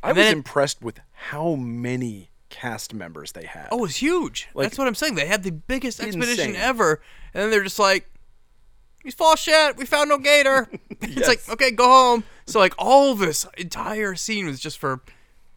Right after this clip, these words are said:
Speaker 2: fucking nothing.
Speaker 1: They literally just,
Speaker 2: Like, there's
Speaker 1: like
Speaker 2: no payoff. Like, we didn't even get, you know, usually when these happen, like, some swat guys start getting picked off one by one in the
Speaker 1: Right.
Speaker 2: sewers, you know, then they come out, they're like, "Where's Frank? Aw, man, maybe there is something." You know,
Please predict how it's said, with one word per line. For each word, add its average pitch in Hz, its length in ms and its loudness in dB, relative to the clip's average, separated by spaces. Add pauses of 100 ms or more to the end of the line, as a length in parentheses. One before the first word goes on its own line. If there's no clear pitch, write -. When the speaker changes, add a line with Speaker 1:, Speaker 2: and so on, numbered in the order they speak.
(100)
Speaker 2:
fucking 185 340 -10
nothing. 147 480 -10 (280)
Speaker 1:
They 151 240 2
literally 185 500 2
just, 170 180 -4
Speaker 2:
Like, 202 60 0
there's 196 120 0
Speaker 1:
like 190 80 -4
Speaker 2:
no 247 180 4
payoff. 220 340 2
Like, 160 160 0
we 175 180 -4
didn't 247 180 -2
even 233 140 -4
get, 220 200 2 (260)
you 208 120 -8
know, 240 80 0
usually 277 340 -4
when 254 120 -2
these 208 200 -4
happen, 180 400 -4 (200)
like, 139 140 -4
some 185 220 -2
swat 160 340 2
guys 170 240 0
start 156 160 -4
getting - 180 -6
picked - 280 -2
off 156 200 -4
one 175 140 0
by 170 140 2
one 170 240 2
in 175 60 -4
the - 80 -2
Speaker 1:
Right. 143 60 -6
Speaker 2:
sewers, 170 360 0
you 180 80 0
know, 170 120 2 (240)
then 196 80 -6
they 180 100 0
come 165 180 -2
out, 170 100 4
they're 165 100 0
like, 151 120 0
"Where's 214 300 2
Frank? 302 440 2 (400)
Aw, - 220 -4
man, 330 380 2
maybe 311 180 -2
there 359 160 -2
is 330 80 -4
something." 233 200 -6
You 180 100 -2
know, 170 60 -10